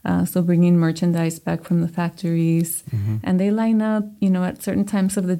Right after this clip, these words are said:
Speaker 1: day on Paisano Street, and they, they're idling because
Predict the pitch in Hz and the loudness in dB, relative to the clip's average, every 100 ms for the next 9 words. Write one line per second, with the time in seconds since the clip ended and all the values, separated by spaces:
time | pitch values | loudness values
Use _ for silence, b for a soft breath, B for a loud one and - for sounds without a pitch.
0 | 180 180 175 185 175 - 180 180 - - | 0 0 0 0 -2 2 4 2 0 -4
1 | 175 170 - B B B _ 185 180 180 | 0 0 -2 B B B _ -2 0 2
2 | 175 185 180 185 214 226 185 175 175 170 | 0 0 0 0 0 2 2 2 0 -2
3 | 180 175 - | -4 -4 -8